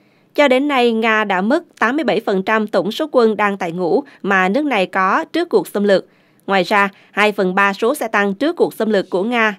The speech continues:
đã bị phá hủy và hai mươi phần trăm hạm đội hải quân Biển Đen của Nga đã bị xóa sổ. Những số liệu thống kê này không cho thấy Nga đang chiến thắng trong cuộc chiến. Thay vào đó, nó nêu bật việc Ukraine đang thành công như thế nào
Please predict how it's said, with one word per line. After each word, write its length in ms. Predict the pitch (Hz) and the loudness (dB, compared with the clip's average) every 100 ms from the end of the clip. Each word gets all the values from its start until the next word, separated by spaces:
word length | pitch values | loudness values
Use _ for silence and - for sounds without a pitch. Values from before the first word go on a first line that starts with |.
| - | -4
đã 240 | - 240 | -2 0
bị 180 | 220 165 | 0 0
phá 140 | 240 | -2
hủy 320 | 294 220 180 269 - - | -2 0 -2 -4 -12 -2
và 140 | 202 | -2
hai 200 | 240 262 | 0 0
mươi 160 | 254 254 | 2 2
phần 240 | 233 185 | 0 0
trăm 220 | 202 220 | 0 -2
hạm 200 | 220 180 | -2 -2
đội 200 | 190 165 | 0 -2
hải 200 | 220 170 - | -2 -4 0
quân 220 | 247 226 | 0 0
Biển 160 | 175 | 0
Đen 200 | 220 214 | 0 -2
của 140 | 202 190 | -2 -2
Nga 240 | 208 202 190 - | 0 -2 -4 -4
đã 260 | 208 185 233 | 0 2 2
bị 180 | 175 | 0
xóa 240 | 151 165 220 | -2 -6 -6
sổ. 320 | - 151 226 226 _ _ _ _ _ - | -2 0 0 -4 _ _ _ _ _ 0
Những 200 | 233 220 | 2 4
số 180 | 285 320 | 2 2
liệu 180 | 247 | 2
thống 220 | - 240 285 | 0 -2 0
kê 180 | 226 | 0
này 240 | 220 196 180 | 0 0 -2
không 220 | - 269 | -2 -2
cho 140 | 254 240 | -2 -2
thấy 300 | 226 247 320 | 0 0 0
Nga 280 | 254 254 240 | -2 0 0
đang 180 | 226 | -2
chiến 220 | 226 226 294 | -2 -6 -4
thắng 240 | 226 269 | -6 -4
trong 160 | 240 196 | -4 -4
cuộc 180 | 160 | -4
chiến. 200 | 196 190 277 - _ _ | 0 0 -2 -10 _ _
Thay 140 | - 185 | -4 -2
vào 140 | 175 | 0
đó, 260 | 165 170 277 - - | 0 -2 -2 -6 -2
nó 240 | 247 285 | 0 2
nêu 200 | 294 240 | 0 2
bật 220 | 214 165 | 0 -2
việc 340 | 180 202 185 262 | 2 2 2 0
Ukraine 500 | 269 247 240 233 226 | 0 0 0 -2 -2
đang 240 | 240 240 | -4 -4
thành 200 | 240 185 | -4 -4
công 260 | 196 220 208 | 0 0 2
như 160 | 269 | 0
thế 140 | 269 285 | -2 -4
nào 280 | 247 170 | -2 -4